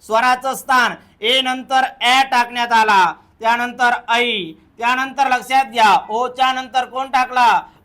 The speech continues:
अ टाकला, नंतर झाला औ, म्हणजे पहिली संख्या होती स्वरांची बारा आणि आता झालेली आहे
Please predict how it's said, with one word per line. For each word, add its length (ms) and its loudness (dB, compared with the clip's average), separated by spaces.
अ 240 4
टाकला, 520 0
नंतर 460 -6
झाला 460 2
औ, 340 2
म्हणजे 340 -8
पहिली 460 -8
संख्या 380 -4
होती 360 -4
स्वरांची 640 -4
बारा 540 4
आणि 140 -4
आता 260 0
झालेली 380 0
आहे 240 2